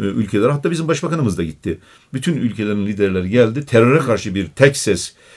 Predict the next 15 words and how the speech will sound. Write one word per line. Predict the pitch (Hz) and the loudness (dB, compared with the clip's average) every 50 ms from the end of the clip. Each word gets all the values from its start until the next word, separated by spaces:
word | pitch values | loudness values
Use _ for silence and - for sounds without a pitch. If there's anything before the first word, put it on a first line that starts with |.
| - _ _ - | -20 _ _ -2
e, | - 104 | 2 4
hatta | 107 101 90 120 120 - 147 139 | 4 4 2 0 0 2 2 2
iç | 139 - 175 143 - 139 | 4 2 0 -2 0 0
muhalefeti | 131 123 123 131 127 127 127 139 123 - - 151 | 0 0 2 2 0 2 2 0 2 2 2 2
de, | 120 90 78 78 - _ _ _ | 2 2 0 -2 -6 _ _ _
e, | - 98 92 92 92 92 92 92 92 92 - | -6 -6 -4 -4 -4 -4 -4 -4 -6 -4 -4
iktidarın | 135 131 - 120 110 127 120 113 127 139 - | -6 -6 -4 2 4 4 4 4 2 0 0
yanında | 104 98 98 92 90 85 90 78 | 0 0 2 2 0 0 -2 -2
durdu. | 95 107 113 107 104 143 165 170 170 - _ _ _ _ _ _ | -2 0 0 0 2 0 0 0 -2 -8 _ _ _ _ _ _
Teröre | - 156 143 147 147 147 | -2 0 2 2 2 2
karşı | 143 135 131 123 120 165 | 0 -2 -4 -4 -4 0
ortak | - 139 127 123 - 151 143 - - | 2 2 2 2 0 -4 -2 -2 -2
bir | 151 | -2
ses | 143 - - 175 185 180 | -2 2 2 2 2 2
çıkardı. | - - - - 107 101 101 107 160 175 175 | 0 -2 -2 0 0 0 2 0 -2 -2 -2